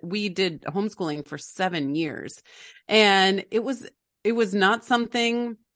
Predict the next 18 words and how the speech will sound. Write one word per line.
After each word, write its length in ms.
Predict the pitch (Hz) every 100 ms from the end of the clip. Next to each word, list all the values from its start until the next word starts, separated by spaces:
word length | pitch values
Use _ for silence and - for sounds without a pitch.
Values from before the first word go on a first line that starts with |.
| _
I 600 | 180 180 170 170 160 165 - _ _ -
was 180 | 170 156
equipped 380 | - 202 214
for, 460 | - - 285 302 302
but 160 | 226 202
I 100 | 196
knew 460 | 185 190 233 208
I 80 | 165
wasn't 340 | 160 156 147
equipped 320 | 156 - - -
for. 340 | - - -
So 360 | - 226 214 214 - - _ _
anyone 380 | 320 311 254 214
listening 460 | 208 220 202 202
that's 240 | 175 165 208
even 200 | 190 190
had, 280 | 196 185 175
like, 260 | 165 -